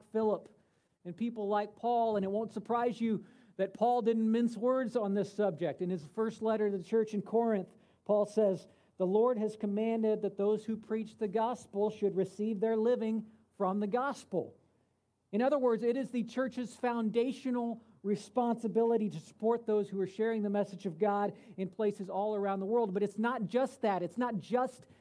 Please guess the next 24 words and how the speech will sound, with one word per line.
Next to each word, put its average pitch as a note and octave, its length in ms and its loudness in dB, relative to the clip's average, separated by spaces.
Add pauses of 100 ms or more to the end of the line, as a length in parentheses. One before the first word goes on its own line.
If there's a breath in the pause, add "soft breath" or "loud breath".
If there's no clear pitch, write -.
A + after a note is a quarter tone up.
(160 loud breath)
a G#3 100 4
responsibility. G#3 1080 0 (1000)
It B3+ 100 -4
is C4+ 140 0
a A#3+ 100 2
great G3+ 520 -2 (100)
privilege B3+ 540 0
for F#3+ 260 -2
us F3 260 -2
to G3 120 -4
be G3+ 120 -4
a G3 60 0
part A3 300 -2
of E3+ 100 -4
God's G#3 360 -2
larger G#3 380 -2
story A#3 400 0
in G3+ 100 2
this G3 140 -2
very G#3 440 2 (240 loud breath)
specific G#3 720 -2
way. F3 580 0 (1300)
When F#3+ 140 0
ch-, - 100 -10